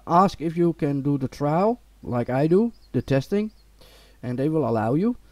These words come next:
And if you do that for the first time and you like this game, please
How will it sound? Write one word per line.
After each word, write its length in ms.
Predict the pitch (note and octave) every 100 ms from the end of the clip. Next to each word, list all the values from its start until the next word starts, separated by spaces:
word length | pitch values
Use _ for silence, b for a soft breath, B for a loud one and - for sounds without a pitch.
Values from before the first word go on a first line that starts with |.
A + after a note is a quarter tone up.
| b b
And 260 | - D3 D3+
if 180 | B3 C#4
you 100 | E4+
do 120 | D#4
that 160 | C#4+ -
for 80 |
the 80 | B3
first 280 | A#3+ B3 B3
time 200 | A#3+ A#3+
and 80 | A3+
you 100 | A3+
like 280 | A#3 A3 G#3+
this 160 | A3+
game, 300 | - A3+ A3+ A3 b b _
please 400 | - C#4 C#4+ -